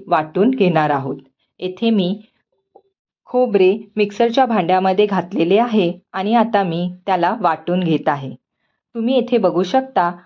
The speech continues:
अशा प्रकारे या खोबऱ्याचे वाटण करून घ्यायचे आहे. असे हे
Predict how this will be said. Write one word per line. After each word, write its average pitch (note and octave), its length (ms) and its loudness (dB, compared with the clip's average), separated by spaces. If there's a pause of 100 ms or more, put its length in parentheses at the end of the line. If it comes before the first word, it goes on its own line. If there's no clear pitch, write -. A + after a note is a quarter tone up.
(180)
अशा F3+ 260 0
प्रकारे F#3+ 760 -2 (160)
या G#3+ 120 0 (100)
खोबऱ्याचे F3 520 2
वाटण G3 420 0
करून G3+ 320 2
घ्यायचे E3+ 420 2
आहे. C#3+ 220 -2 (1120)
असे G3+ 260 0
हे A3+ 380 -2